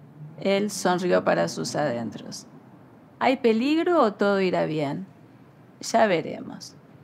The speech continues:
Se encaminó a la escalera. «¿Qué hago ahora?», preguntó Emily. Él se detuvo y la miró. Había una expresión en sus ojos que Emily jamás había visto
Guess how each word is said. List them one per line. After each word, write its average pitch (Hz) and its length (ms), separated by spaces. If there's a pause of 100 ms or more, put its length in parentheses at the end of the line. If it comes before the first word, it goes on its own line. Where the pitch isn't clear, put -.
(340)
Se - 200
encaminó 190 560
a 220 80
la 202 100
escalera. 143 640 (800)
«¿Qué 359 180
hago 170 360
ahora?», 156 580 (320)
preguntó 160 560
Emily. 147 540 (1300)
Él 254 280
se 233 200
detuvo 226 480
y 233 60
la 196 140
miró. 160 400 (500)
Había 202 260
una 269 120
expresión 262 520
en 277 100
sus 220 300
ojos 254 540 (680)
que 320 220
Emily 339 340
jamás 247 640
había 233 320
visto 156 480